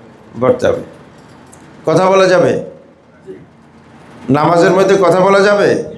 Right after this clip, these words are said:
কেন বলা যাবে না? আপনি নামাজের মধ্যে ঢুকেছেন। আর অতিরিক্ত কাজ করা যাবে না, যে, আহ, নামাজের ভিতরে যে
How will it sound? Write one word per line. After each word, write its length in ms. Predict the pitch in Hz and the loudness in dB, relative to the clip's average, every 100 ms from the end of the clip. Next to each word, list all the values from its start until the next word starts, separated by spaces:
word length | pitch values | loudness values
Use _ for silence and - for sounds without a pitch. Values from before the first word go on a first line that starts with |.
| - - - - - _ _ | -18 -20 -20 -20 -20 _ _
কেন 240 | - 170 196 | -2 0 2
বলা 220 | 202 208 | 2 2
যাবে 260 | 208 208 226 | 2 0 0
না? 240 | 240 - - - - | 0 -4 -12 -20 -10
আপনি 320 | - 160 180 185 | -4 -2 0 0
নামাজের 640 | 151 147 156 175 170 180 | 0 0 0 2 2 2
মধ্যে 280 | 180 170 170 156 | 0 0 -2 -4
ঢুকেছেন। 400 | 143 139 147 117 - - - - - - - - - - - - - - - - 101 - - - - - | -6 -2 -2 -2 -12 -18 -20 -20 -20 -20 -20 -20 -20 -20 -20 -20 -20 -20 -20 -18 -16 -14 -14 -14 -14 -6
আর 320 | 156 165 151 - - - - - - - - - - - - - - | -2 0 -2 -4 -10 -18 -20 -20 -20 -20 -20 -20 -20 -20 -20 -20 -2
অতিরিক্ত 520 | 196 240 240 240 240 | -2 2 2 2 2
কাজ 280 | 226 202 - | 2 0 0
করা 260 | 208 202 | 0 0
যাবে 220 | 202 220 240 | 2 2 2
না, 160 | 294 | 2
যে, 440 | 220 196 214 214 196 - - | 0 0 2 2 0 -8 -4
আহ, 480 | 180 170 165 160 175 | 0 2 2 0 -2
নামাজের 440 | 170 175 180 185 | -2 0 0 0
ভিতরে 440 | 170 170 175 175 | 0 0 2 2
যে 440 | 160 165 160 160 | 2 2 2 0